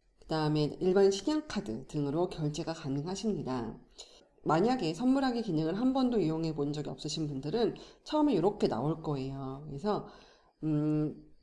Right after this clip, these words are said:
개인정보를 제삼자에게 동-, 정보 제공하겠다.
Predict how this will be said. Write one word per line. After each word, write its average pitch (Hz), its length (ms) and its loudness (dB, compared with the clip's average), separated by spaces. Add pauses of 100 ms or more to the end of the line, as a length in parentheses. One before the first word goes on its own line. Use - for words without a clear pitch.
(800)
개인정보를 185 960 4
제삼자에게 202 800 -2
동-, 147 360 -6
정보 147 340 -4
제공하겠다. 156 720 -6